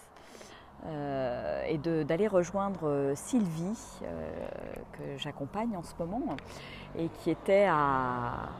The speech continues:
euh, un petit peu plus loin, à une, à une demi-heure de là où j'étais, dans un écolieu, euh, en ouverture, en construction, et cetera. Et donc, euh, voilà, je suis arrivée là-bas, j'ai posé mon van,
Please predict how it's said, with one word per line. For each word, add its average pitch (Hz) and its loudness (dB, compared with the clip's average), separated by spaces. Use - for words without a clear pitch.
euh, 67 0
un 151 2
petit - -4
peu 196 6
plus 190 0
loin, 165 6
à 170 6
une, 151 2
à - 6
une 165 2
demi-heure 170 4
de 143 0
là 156 2
où 165 -2
j'étais, 175 2
dans 151 -4
un 135 -2
écolieu, 175 4
euh, 143 4
en 143 2
ouverture, 180 2
en 147 -4
construction, - -10
et 185 -8
cetera. 147 -10
Et 180 -4
donc, 151 -8
euh, 131 -6
voilà, 147 -6
je 208 -8
suis - -12
arrivée 143 -4
là-bas, 135 -2
j'ai 160 -6
posé 139 -6
mon 127 -4
van, 139 -4